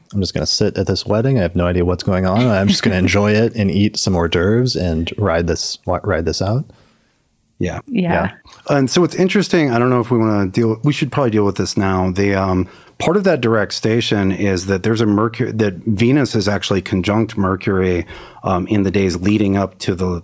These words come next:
Speaker 3: direct station. So the, when Mercury goes back into Virgo, it's not Mercury alone. Um,
Speaker 1: Yeah.
Speaker 3: it's Mercury with Venus, and they actually conjoin opposite Neptune.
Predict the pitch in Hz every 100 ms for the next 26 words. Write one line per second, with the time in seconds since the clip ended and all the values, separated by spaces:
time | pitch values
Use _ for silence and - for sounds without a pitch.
0 | - 95 87 - - 98 92 - 104 104
1 | - - - - 113 98 104 98 95 95
2 | 123 110 113 117 151 139 107 107 101 104
3 | 98 95 98 98 92 92 - 98 101 104
4 | 98 92 - 101 101 - 98 95 85 95
5 | 95 82 85 - - - - 92 87 85
6 | 82 87 - 104 76 113 - 113 107 107
7 | 110 104 92 90 101 104 95 98 95 92
8 | 90 - 101 95 95 - 98 - 104 90
9 | 95 101 92 92 92 92 101 - 101 -
10 | 90 - - 120 101